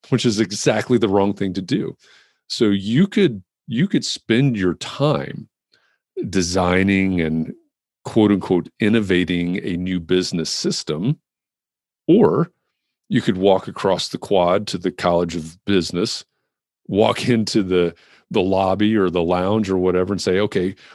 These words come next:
which one of you business majors has a system for this problem that I have?"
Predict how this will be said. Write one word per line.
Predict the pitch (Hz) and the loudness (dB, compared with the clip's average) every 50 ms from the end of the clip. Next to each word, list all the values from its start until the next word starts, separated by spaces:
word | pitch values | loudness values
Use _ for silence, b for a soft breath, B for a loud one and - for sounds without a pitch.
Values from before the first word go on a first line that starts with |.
| B B | B B
which | - 107 120 147 - - | 0 2 2 2 4 2
one | 120 120 135 131 | 2 2 4 2
of | 113 101 | 2 2
you | 98 95 | 0 -2
business | 90 85 107 120 135 120 110 90 - | 0 2 0 0 2 0 -2 -4 -4
majors | 98 87 85 85 87 92 85 - | -4 -4 -4 -2 -4 -4 -4 -4
has | - - 98 92 - | -4 -4 -4 -4 -4
a | 90 | -6
system | - - - 131 120 - - 107 95 | -8 -2 -2 -2 -2 0 -2 -4 -4
for | - - 98 92 92 | -2 -2 -4 -2 -2
this | 92 95 - - | -2 -4 -4 -4
problem | - - - 107 101 110 113 104 92 85 90 | -10 -4 0 2 2 2 2 0 0 0 -2
that | 85 80 | -2 -2
I | 80 | -4
have?" | 80 85 160 185 - 78 85 92 107 | -4 -4 -2 -2 -2 -2 -4 -8 -8